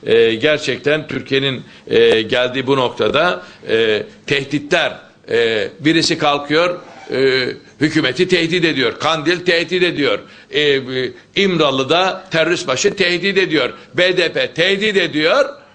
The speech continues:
e, ama, e, maalesef, e, kimse, "Ya sen kimsin?" diye söylemiyor. Geçenlerde on beş Ekim'e kadar süre vermişler.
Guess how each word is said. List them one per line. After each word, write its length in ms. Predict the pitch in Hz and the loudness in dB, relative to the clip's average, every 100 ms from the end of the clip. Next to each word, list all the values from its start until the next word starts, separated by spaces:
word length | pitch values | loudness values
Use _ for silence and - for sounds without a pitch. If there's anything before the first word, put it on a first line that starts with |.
| - | -2
e, 80 | 135 135 | 0 2
ama, 640 | 131 - 147 151 196 233 - - | 0 -2 -2 0 0 -2 -12 -10
e, 200 | - 117 | -4 -4
maalesef, 580 | 120 147 139 117 175 185 - - - | -2 -2 -2 -4 -2 -4 -4 -18 -4
e, 280 | 120 113 107 | 0 2 2
kimse, 640 | - 190 - - 214 - - - | 0 0 0 0 0 -4 -12 -8
"Ya 240 | - 165 165 | -4 -2 -2
sen 240 | 165 170 | -2 -4
kimsin?" 440 | 170 247 170 165 143 | -2 -4 -2 -4 -2
diye 180 | 190 | -2
söylemiyor. 520 | 196 226 240 247 180 - - - | 2 2 0 0 -2 -2 -14 -4
Geçenlerde 600 | 147 165 160 147 139 156 | -2 0 -2 0 -2 0
on 180 | 233 196 | 0 0
beş 160 | 165 | 0
Ekim'e 320 | 156 147 147 135 | -2 -2 -4 -2
kadar 320 | 139 240 262 - - | 0 0 -2 -10 -4
süre 320 | 226 247 262 | 0 2 4
vermişler. 540 | 202 160 139 - 98 | 2 -2 -6 -6 -6